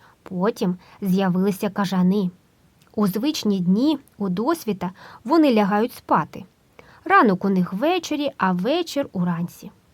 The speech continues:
І ніхто не зуміє їх переконати, що це непорядок.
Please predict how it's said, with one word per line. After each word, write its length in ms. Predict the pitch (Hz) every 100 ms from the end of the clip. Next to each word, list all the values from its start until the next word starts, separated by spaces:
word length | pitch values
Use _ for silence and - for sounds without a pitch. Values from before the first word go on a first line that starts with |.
| _ _ _
І 160 | - 214
ніхто 440 | 254 - - 302
не 120 | 349
зуміє 320 | 320 285 208 180
їх 180 | 180
переконати, 720 | - 202 196 269 233 170 - 185 - -
що 200 | - 220
це 180 | 190 202
непорядок. 760 | 202 196 262 175 175 - -